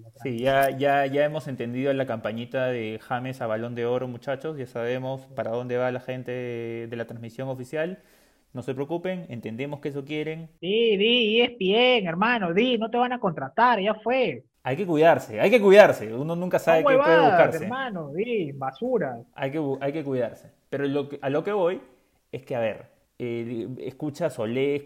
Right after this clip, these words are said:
Speaker 2: lo que dice la gente, por ejemplo, del Chiringuito, de que, claro, oye, Zidane, ¿no viste lo que, lo que jugaba James? ¿No lo aprovechaste bien? Hermano, es una cosa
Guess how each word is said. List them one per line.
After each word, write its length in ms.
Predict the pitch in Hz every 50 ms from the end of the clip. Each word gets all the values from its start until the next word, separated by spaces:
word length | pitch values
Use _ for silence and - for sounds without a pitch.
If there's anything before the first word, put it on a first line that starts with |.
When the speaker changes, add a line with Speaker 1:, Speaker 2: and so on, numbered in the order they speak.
| - -
Speaker 2:
lo 160 | - 123 117
que 80 | - 113
dice 240 | 113 127 127 - 147
la 100 | 123 117
gente, 240 | - 131 127 143 135
por 100 | 135 139
ejemplo, 220 | - 135 127 143
del 80 | 139 135
Chiringuito, 680 | - 135 107 107 107 107 120 131 143 139 135 123 113
de 80 | 113
que, 120 | 110 110 107
claro, 320 | - 131 139 147 139 113
oye, 280 | 117 131 139 127 113 104
Zidane, 600 | - - 117 110 123 151 175 165 143 123 113 113 - _ _ _ _
¿no 200 | - 127 131 139
viste 420 | 143 175 190 - - - 151 135 127 131
lo 180 | 127 120 113
que, 260 | 120 120 113 107 107
lo 240 | 104 110 110 113 110
que 80 | - 117
jugaba 500 | - - 120 117 135 160 165 156 151 135
James? 560 | 131 - 170 185 160 135 127 117 104 - -
¿No 160 | 127 127 156 175
lo 100 | 180 165
aprovechaste 600 | 160 - 139 123 117 117 - 170 160 - 147 135
bien? 400 | 160 175 170 143 120 117 - _
Hermano, 380 | - 120 117 127 127 117 113 110
es 160 | 113 - -
una 280 | 131 131 131 131 131 135
cosa 300 | - 135 131 - 143